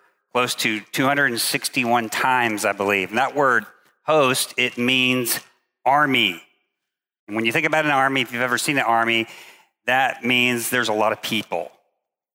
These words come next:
a lot of soldiers. And think about what the song is saying. "Lord, the Lord of hosts is with us." The, the, the one who commands the army,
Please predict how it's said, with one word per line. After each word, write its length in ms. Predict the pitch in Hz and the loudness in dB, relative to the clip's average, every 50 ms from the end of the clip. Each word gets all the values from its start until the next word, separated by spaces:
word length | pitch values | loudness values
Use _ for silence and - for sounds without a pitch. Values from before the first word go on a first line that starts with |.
| _ _ _ _ _ _ - | _ _ _ _ _ _ -2
a 40 | |
lot 80 | 107 110 | -2 -2
of 80 | 107 - | 0 -2
soldiers. 1120 | - - - 123 113 107 107 107 104 101 - 107 87 80 - - - - - - - - - _ _ _ _ _ _ _ _ _ _ _ _ _ _ _ _ _ _ _ _ _ _ _ _ _ _ _ - | -2 -2 0 0 2 0 0 -2 -2 -4 -4 -4 -4 -6 -8 -6 -4 -2 -2 -2 -4 -6 -10 _ _ _ _ _ _ _ _ _ _ _ _ _ _ _ _ _ _ _ _ _ _ _ _ _ _ _ -4
And 260 | - 113 113 107 104 | -2 -2 0 -2 -2
think 200 | - - 156 - | -2 -2 -2 0
about 560 | 185 160 147 143 143 143 135 135 123 110 - - - _ _ _ | 0 0 2 2 4 4 4 4 2 0 -2 -8 -18 _ _ _
what 140 | - 117 - | -12 -10 -8
the 40 | 127 | -6
song 320 | 123 - 139 135 139 131 | -2 0 2 2 2 2
is 80 | 123 113 | 0 -2
saying. 540 | - - 127 113 107 107 101 98 98 101 110 | -2 0 0 2 2 0 0 -4 -6 -2 0
"Lord, 180 | 117 123 131 - - - | 0 0 0 -2 -4 -4
the 60 | 120 | -4
Lord 580 | 117 117 117 127 135 151 170 175 175 175 165 139 | -2 0 0 2 2 4 4 4 2 2 0 0
of 180 | - 135 127 | -2 -2 -2
hosts 680 | - - - - 165 156 143 127 110 101 - - - | -2 -8 -6 0 2 2 2 2 2 0 -4 -6 -4
is 160 | - 120 - 120 | -4 -6 -2 0
with 140 | 123 113 | 0 0
us." 480 | 104 92 - - - - - - - - _ _ _ _ _ _ _ _ _ _ _ _ _ _ _ - | 0 0 0 -2 -4 -4 -4 -6 -8 -10 _ _ _ _ _ _ _ _ _ _ _ _ _ _ _ -6
The, 60 | 123 120 | -6 -2
the, 180 | 123 131 135 - - | -2 -2 -4 -2 -4
the 60 | 131 | -2
one 300 | 127 139 151 165 170 170 | 0 2 2 2 2 2
who 140 | 165 160 139 | 0 0 0
commands 840 | - - 143 131 127 135 143 151 156 147 139 131 127 120 117 - - | 0 0 0 0 2 2 2 2 2 2 2 0 0 -2 -4 -4 -2
the 180 | 127 127 123 | -2 -2 0
army, 580 | 120 123 127 127 123 120 120 110 101 95 92 | 2 2 2 2 2 2 2 2 2 0 -2